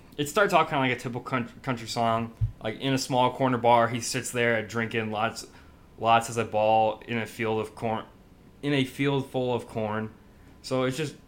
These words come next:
kinda talks about a guy just drinking his, drinking his life away, and just a really traditional sounding song. That's kinda like how Tyler Childers is. I'm, I'm really pleased with that. I've been listening to that a lot more lately, and have been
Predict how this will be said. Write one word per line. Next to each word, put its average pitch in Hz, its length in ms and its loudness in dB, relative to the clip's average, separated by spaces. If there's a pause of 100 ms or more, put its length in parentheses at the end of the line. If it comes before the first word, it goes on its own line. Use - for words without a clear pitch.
kinda 147 200 2
talks 139 200 0
about 127 140 0
a 120 40 -2
guy 120 380 4
just 117 320 -8
drinking 123 340 -4
his, 117 160 -4 (120)
drinking 120 240 -6
his 107 120 -4
life 107 260 -4
away, 113 200 -2
and 113 80 -4
just 120 280 -14
a 123 100 -6
really 147 460 0 (800)
traditional 135 720 2
sounding 120 360 2
song. 113 520 0 (640)
That's 110 220 -4
kinda 113 220 -2
like 107 140 -2
how 110 160 0
Tyler 107 300 -4
Childers 104 400 -6
is. 107 160 -4
I'm, 117 220 0
I'm 135 220 2
really 127 160 0
pleased 120 260 -4
with 110 100 -8
that. 120 180 2
I've 131 120 0
been 143 120 0
listening 139 400 -2
to 110 60 -6
that 113 240 4
a 92 60 -4
lot 110 320 4
more 113 260 0
lately, 110 300 0
and 113 100 0
have 110 100 -4
been 110 240 -4